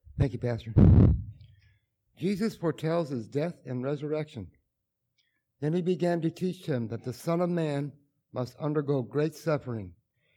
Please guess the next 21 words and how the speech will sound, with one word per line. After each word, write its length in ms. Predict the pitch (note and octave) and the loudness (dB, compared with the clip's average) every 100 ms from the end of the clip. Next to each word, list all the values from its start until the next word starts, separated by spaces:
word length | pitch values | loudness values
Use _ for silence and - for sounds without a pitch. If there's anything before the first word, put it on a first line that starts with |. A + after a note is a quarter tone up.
| _ _ _ - | _ _ _ -10
and 140 | B2+ | -4
be 100 | C3+ | -2
rejected 580 | C#3+ D3 A#2+ E3 D#3+ D3+ | -2 -2 0 -2 -2 0
by 140 | D#3 D3+ | 2 4
the 160 | D3 | 2
elders, 480 | D3 C#3+ A2+ G#2 - _ _ _ _ _ _ - | 0 -2 -6 -10 -18 _ _ _ _ _ _ -10
the 80 | B2 | -8
chief 320 | - D#3+ - | -4 -4 -4
priests, 500 | - D#3 C3+ - - _ _ | -6 -4 -6 -14 -20 _ _
and 100 | C3 | -4
the 60 | C3 | -4
scribes, 640 | - - C#3 A2+ G2+ - _ _ _ - | -4 0 0 0 -6 -14 _ _ _ -8
and 140 | B2 | -4
be 100 | D#3 | -4
killed, 460 | D#3 G3+ F3 A2+ - - _ _ _ _ _ _ - | 0 0 0 -4 -10 -20 _ _ _ _ _ _ -10
and 100 | G#2+ | -6
after 280 | B2 B2 B2+ | -6 -6 -8
three 240 | - C#3+ | -8 -6
days 320 | B2 A#2 A#2+ | -2 -2 -4
rise 340 | G2+ A2 A#2 A2+ | -4 -4 -4 -6
again. 380 | A2 A2 D#2+ | -6 -6 -8